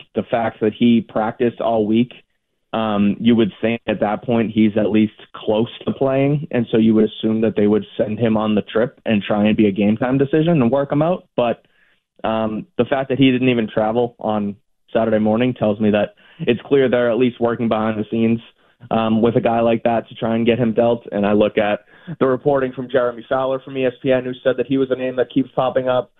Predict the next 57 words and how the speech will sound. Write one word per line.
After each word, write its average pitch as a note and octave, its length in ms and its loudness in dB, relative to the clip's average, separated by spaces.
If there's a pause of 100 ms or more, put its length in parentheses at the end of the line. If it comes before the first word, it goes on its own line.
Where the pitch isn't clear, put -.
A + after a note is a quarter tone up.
(240)
Then A2 140 0
Henry A#2 300 0
McKenna B2+ 420 0
from A#2+ 140 -10
Fox A2+ 300 -4
Sports C#3+ 340 0
mentioned C3 420 -4
that A2+ 80 2
they're A2+ 180 2
not A2+ 220 -4
close A#2+ 300 -2
to A#2+ 120 2
a A2+ 40 2
deal. B2 480 4
So A2 340 2 (400)
that's C#3 260 -4
the E3+ 80 2
one D3 180 2
that C3+ 80 0
makes C3 220 0
the C3 60 -12
most B2 220 -2
sense B2 240 -4
to A#2+ 60 -6
me. A#2+ 400 2
If A#2 160 0
you're A#2+ 100 2
not A#2 180 -2
gonna A#2+ 140 0
re-sign A#2 380 0
him A2+ 100 -2
this A2 120 -2
offseason, A#2 540 -2
if G#2 80 -6
you're A2+ 80 0
not A2 160 -2
gonna A2+ 160 -2
extend A2+ 400 -2
him, A2+ 180 0 (360)
then B2 160 2
get A#2 180 2
something A2 240 -4
for G#2+ 180 -2
him G#2 100 0
while G2+ 140 0
you G2 80 2
can. F#2+ 380 -4
So, G#2 320 2 (300)
um, G#2 360 0 (100)
it, A#2+ 180 4 (240)
it C3+ 280 2
wouldn't, C#3+ 380 -2
not C#3+ 220 -2
only D3 180 -2
would C#3 120 4
it B2 40 2
not B2+ 200 -2